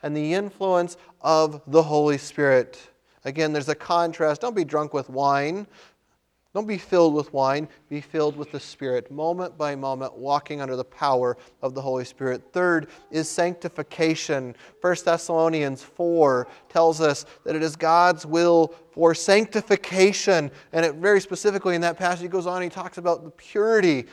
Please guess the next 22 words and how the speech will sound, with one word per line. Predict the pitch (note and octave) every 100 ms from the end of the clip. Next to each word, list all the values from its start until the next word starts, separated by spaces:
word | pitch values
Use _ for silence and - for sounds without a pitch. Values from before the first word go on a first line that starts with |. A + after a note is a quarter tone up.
| - -
But | F3
sanctification, | - A3+ A#3 F#3 F3 - F#3 G3 - F3+ D3 - -
it | -
is | F3 E3
the | E3+ D#3+ - _
process | - G3+ G3 G#3 - F3 -
of | E3
being | F3 E3+
transformed | D#3+ F#3+ G3 G#3 G3 - G3+ G3+ G3+ D3+ A#2+ G#2+ - - _
or | D#3 D#3+
made | D3+ E3 F#3 G3 D#3+ D3+
into | D#3+ F3+ E3 F3+
the | D3+
image | D3 F3 E3+ C#3+ C3
of | C3
Jesus | D3 C#3 C#3
Christ. | - D3 C3+ B2 - - _ _ _ _ _
Suffering, | - - F#3 F3 F3+ D3 B2+ A#2+ - _
suffering | - G3+ G3+ G3+ F#3
and | E3
submission. | - D#3 C#3 D3+ E3 - C#3 A#2+ A#2+ _ _ _ _ _ _ _ _ _ _ _ _ _
<clears throat> | -